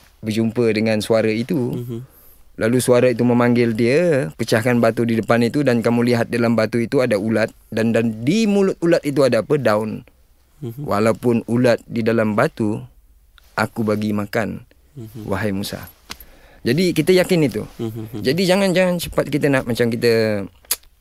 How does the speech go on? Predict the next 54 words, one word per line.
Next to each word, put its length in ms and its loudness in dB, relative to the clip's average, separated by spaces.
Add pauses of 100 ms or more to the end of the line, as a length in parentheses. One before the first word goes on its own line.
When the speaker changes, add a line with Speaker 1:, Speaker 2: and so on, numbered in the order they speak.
(160)
Speaker 1:
kawan 320 0
kita 260 -2
dapat 260 -2
gini, 180 -4
kita 220 -2
pun 300 -2
Speaker 2:
Mm-mm. 220 -4
Speaker 1:
macam 240 -2
cemburu, 460 0
Speaker 2:
Mm-mm. 120 -2
Speaker 1:
jealous, 300 -2
"Ah, 180 -4
dia 480 -4
je 120 -6
asyik 280 -4
dapat." 220 -4
Jangan, 220 2
jangan 160 4
macam 200 0
tu. 160 0
Speaker 2:
Mhm. 460 -6 (280)
Speaker 1:
Ah, 140 -2
ini 180 4
nasihat 320 2
kepada 260 2
kawan-kawan 380 2
semua. 260 2
Kalau 200 2
kawan 300 2
kita 380 0
tengok, 400 0
"Oh, 120 -2
asyik 280 -2
dia 320 6
je 80 2
ada 160 2
show, 260 2
kita 220 -4
ni 140 2
bila 240 2
ada 100 0
show." 80 -2
J-, 120 -6
Speaker 2:
Mm-mm. 120 -2
Speaker 1:
jangan, 240 4
jangan 240 2
fikir 240 2
macam 220 2 (140)
buang 320 2
benda-benda 400 2
bisik 300 0
dalam 220 0
hati 260 2
ni. 200 2